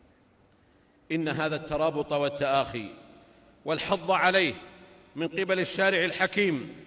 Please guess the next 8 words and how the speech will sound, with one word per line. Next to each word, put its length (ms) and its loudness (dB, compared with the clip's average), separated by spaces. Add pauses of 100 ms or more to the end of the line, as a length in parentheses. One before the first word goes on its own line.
(400)
لم 200 0
يترك 460 0
هكذا 640 2 (360)
دون 260 2
سياج 640 2 (560)
يحاط 440 2
بتحذير 680 0
وتخويف، 640 0